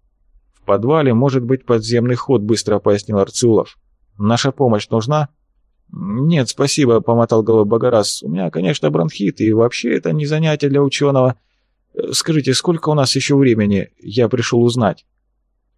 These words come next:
Все переглянулись. Профессор выглянул в окно, сообщив, что особого движения незаметно.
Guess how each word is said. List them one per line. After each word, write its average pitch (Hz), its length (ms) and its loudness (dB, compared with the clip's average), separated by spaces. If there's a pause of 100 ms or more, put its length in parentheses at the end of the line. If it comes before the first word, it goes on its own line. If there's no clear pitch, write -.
(460)
Все - 240 -4
переглянулись. 147 800 0 (1200)
Профессор 107 500 0
выглянул 98 420 0
в 98 60 0
окно, 139 360 -2 (360)
сообщив, 135 480 -2
что 120 200 0
особого 151 420 0
движения 113 400 0
незаметно. 117 720 0